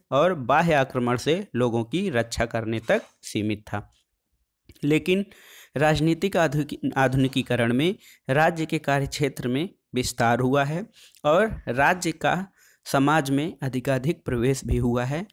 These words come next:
लोक कल्याणकारी राज्य के माध्यम से राज्य लोगों के दैनिक जीवन तथा उनके विकास के लिए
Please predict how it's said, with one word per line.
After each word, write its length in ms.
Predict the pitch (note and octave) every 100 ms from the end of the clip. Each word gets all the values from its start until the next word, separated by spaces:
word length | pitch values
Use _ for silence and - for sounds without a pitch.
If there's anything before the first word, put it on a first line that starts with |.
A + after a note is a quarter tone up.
| -
लोक 300 | D3 D#3+ -
कल्याणकारी 640 | C3+ B2+ B2 B2 B2 A#2+
राज्य 340 | A#2 A2 A2 A2+
के 120 | A#2
माध्यम 460 | G#2 G2+ - A#2+
से 260 | C3+ E3 F3 - - - _ -
राज्य 440 | C3+ D#3 E3 F#3 F#3 _ _
लोगों 320 | C3+ C#3 B2+
के 340 | C3 C#3+ D#3+ G3 _ _
दैनिक 380 | A2+ C#3+ D#3+ F#3
जीवन 420 | C#3+ B2 A#2 C3+
तथा 340 | D#3 - C#3+ D#3
उनके 300 | D3+ C3+ D3
विकास 460 | B2 A#2+ B2 B2
के 140 | - B2
लिए 320 | A2 C3+ G#3+